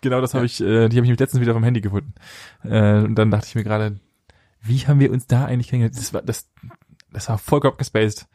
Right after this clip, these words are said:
Speaker 1: Ich glaub, wir haben auch das erste Jahr einfach überhaupt gar nicht großartig miteinander geredet.
Speaker 2: Also das
Speaker 1: Also
Speaker 2: erste
Speaker 1: das
Speaker 2: halbe
Speaker 1: erste
Speaker 2: Jahr
Speaker 1: Mal.
Speaker 2: definitiv nicht. Das
Speaker 1: Das
Speaker 2: erste
Speaker 1: erste,
Speaker 2: halbe,
Speaker 1: erst-, erste Semester hatten wir,
Speaker 2: erste
Speaker 1: glaub ich,
Speaker 2: Semester
Speaker 1: nicht so
Speaker 2: hatten,
Speaker 1: viel
Speaker 2: haben wir,
Speaker 1: Kontakt.
Speaker 2: haben wir wenig Kontakt gehabt, mit
Speaker 1: Ja.
Speaker 2: Sicherheit, ja. Ja.
Speaker 1: Und dann
Speaker 2: Und dann,
Speaker 1: kam,
Speaker 2: keine Ahnung, was dann passiert ist. Dann
Speaker 1: ich glaub, dann kam die,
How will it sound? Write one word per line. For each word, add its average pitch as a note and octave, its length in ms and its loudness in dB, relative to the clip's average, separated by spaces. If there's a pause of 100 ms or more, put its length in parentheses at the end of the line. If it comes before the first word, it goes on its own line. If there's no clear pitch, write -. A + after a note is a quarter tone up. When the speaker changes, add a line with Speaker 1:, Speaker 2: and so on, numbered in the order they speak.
(160)
Speaker 1:
Ich - 60 -16
glaub, C3+ 180 2
wir C#3 60 6
haben E3 60 4
auch C#3 100 2
das B2 100 -10
erste C3 280 0
Jahr B2 80 4
einfach A#2+ 120 2
überhaupt B2 260 -2
gar C3 140 0
nicht - 300 -6
großartig B2+ 340 -6
miteinander A#2+ 220 -4
geredet. A#2 420 -4 (540)
Speaker 2:
Also A2+ 180 -2
das A2 80 -8
Speaker 1:
Also - 80 0
Speaker 2:
erste C3+ 160 0
Speaker 1:
das A2 80 -2
Speaker 2:
halbe B2 120 4
Speaker 1:
erste E3+ 120 2
Speaker 2:
Jahr C#3+ 100 4
Speaker 1:
Mal. A2 60 0
Speaker 2:
definitiv A2 520 -2
nicht. G2+ 180 -6
Das - 60 -20 (760)
Speaker 1:
Das - 120 -18
Speaker 2:
erste - 60 -4 (140)
Speaker 1:
erste, G#2+ 80 2
Speaker 2:
halbe, A#2 140 4 (100)
Speaker 1:
erst-, - 160 -4
erste D#3 200 -2
Semester C#3 300 -2
hatten B2 80 2
wir, - 40 6
Speaker 2:
erste A2+ 160 0
Speaker 1:
glaub A#2+ 120 0
ich, B2 40 4
Speaker 2:
Semester C#3+ 240 0
Speaker 1:
nicht C#3 60 0
so B2+ 60 2
Speaker 2:
hatten, A#2 120 -2
Speaker 1:
viel A2+ 60 -2
Speaker 2:
haben A#2+ 120 2
wir, A#2+ 60 2
Speaker 1:
Kontakt. A2 160 2
Speaker 2:
haben G#2+ 100 -2
wir G#2 80 -2
wenig G#2 240 -2
Kontakt G2 340 -8
gehabt, - 200 -14
mit A2 140 -10
Speaker 1:
Ja. A2+ 80 -8
Speaker 2:
Sicherheit, A2 240 -10
ja. - 120 -14 (340)
Ja. - 60 -18 (500)
Speaker 1:
Und A#2+ 180 -8
dann A#2 120 4
Speaker 2:
Und A2 80 4
dann, A2+ 220 6
Speaker 1:
kam, C#3+ 140 4
Speaker 2:
keine B2+ 280 2
Ahnung, B2 240 2
was G2+ 140 -4
dann G#2+ 120 -4
passiert G2+ 340 -6
ist. - 200 -14 (500)
Dann G#2 260 -2
Speaker 1:
ich G#2+ 40 -2
glaub, - 120 0
dann C3+ 120 2
kam C#3+ 200 2
die, C3+ 220 0